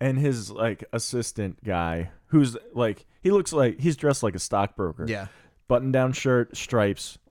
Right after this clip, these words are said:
Speaker 1: uh, suspenders,
Speaker 2: Slick back
Speaker 1: glasses,
Speaker 2: hair.
Speaker 1: slick
Speaker 2: Yeah.
Speaker 1: back hair, and, like, holding, like, papers.
Speaker 2: Yeah, he's going, "Mister Toomey, Mister Toomey,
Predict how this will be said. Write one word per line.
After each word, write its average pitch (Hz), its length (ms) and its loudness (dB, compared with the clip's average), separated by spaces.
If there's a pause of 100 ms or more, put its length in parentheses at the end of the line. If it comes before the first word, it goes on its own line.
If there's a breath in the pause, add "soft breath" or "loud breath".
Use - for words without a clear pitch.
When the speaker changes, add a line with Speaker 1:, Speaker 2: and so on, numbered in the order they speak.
(560)
Speaker 1:
uh, 92 320 2
suspenders, 113 920 0
Speaker 2:
Slick - 380 -8
back 135 100 0
Speaker 1:
glasses, 113 640 2
Speaker 2:
hair. - 100 -8
Speaker 1:
slick 135 320 0
Speaker 2:
Yeah. 139 60 -2
Speaker 1:
back 127 220 2
hair, 113 400 -2 (320)
and, 101 380 -6
like, 92 300 -6 (100)
holding, 98 500 -6
like, - 220 -8
papers. 87 320 -4 (220)
Speaker 2:
Yeah, 120 80 -2
he's 147 100 0
going, 226 180 4
"Mister 302 240 -2
Toomey, 339 400 4
Mister 247 320 -6 (120)
Toomey, 330 340 0